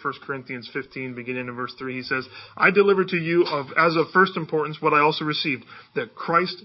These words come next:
died for our sins in accordance with the Scripture, that he was buried, that he was raised on the thir-, third day in accordance with the Scriptures, and that he appeared to Cephas, to Peter, then to the twelve.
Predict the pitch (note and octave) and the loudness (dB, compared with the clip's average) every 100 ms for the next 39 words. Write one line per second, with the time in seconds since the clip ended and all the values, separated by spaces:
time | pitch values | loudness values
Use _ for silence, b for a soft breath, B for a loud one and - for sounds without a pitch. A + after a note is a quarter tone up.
0 | - D#3 D3+ D#3 - C#3+ C#3 - C3+ G#2+ | -4 2 2 2 0 0 0 -4 -10 -10
1 | G#2 - b b C#3+ C3 - C#3+ B2+ - | -16 -16 b b -10 -10 -6 -6 -6 -10
2 | C3 - - - - - - _ b b | -16 -16 -14 -14 -14 -16 -18 _ b b
3 | b b C#3+ C3+ E3 D3+ B2+ B2 C#3+ C3 | b b -6 -4 -2 -2 -2 0 2 2
4 | A2 G#2 B B B D3 C#3+ C#3+ B2+ B2+ | -4 -14 B B B -2 0 -2 -2 0
5 | D#3+ F3+ D#3+ E3 D3 - D#3 D#3 - D#3+ | 4 6 4 -2 -6 -2 -2 -2 0 2
6 | D3 C#3 C3 B2 B2 - D#3 D#3 D3 D3+ | 2 2 0 -4 -10 -2 0 0 -6 -12
7 | C#3 - C3 C3 B2+ - b b C#3 C3 | -12 -10 -12 -10 -14 -14 b b -2 2
8 | C#3 C3+ F3+ E3 D#3 C#3 - F#3+ F#3 A2 | 0 2 2 2 0 -6 -4 -6 -6 -12
9 | - - F3+ F3 B2 B B - E3+ F3+ | -14 -12 -4 -4 -4 B B 0 0 0
10 | F3 F3 D#3+ A2+ | -4 -2 -2 -4